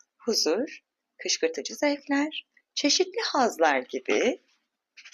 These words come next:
ailesinin ve arkadaşlarının gözünde statüsünün yükselmesini sağlayan ya da daha fazla güvenlik, sonsuz aşk,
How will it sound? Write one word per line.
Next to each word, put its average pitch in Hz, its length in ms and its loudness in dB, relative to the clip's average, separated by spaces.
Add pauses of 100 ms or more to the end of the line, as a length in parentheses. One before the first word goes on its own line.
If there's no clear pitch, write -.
(1040)
ailesinin 254 920 4
ve 226 80 2
arkadaşlarının 190 800 2
gözünde 254 460 -4
statüsünün 311 720 -2
yükselmesini 180 720 2
sağlayan 127 720 0 (380)
ya 254 160 6
da 330 160 4
daha 403 300 2
fazla 202 320 4
güvenlik, 101 800 -4 (240)
sonsuz - 560 -6 (100)
aşk, - 380 0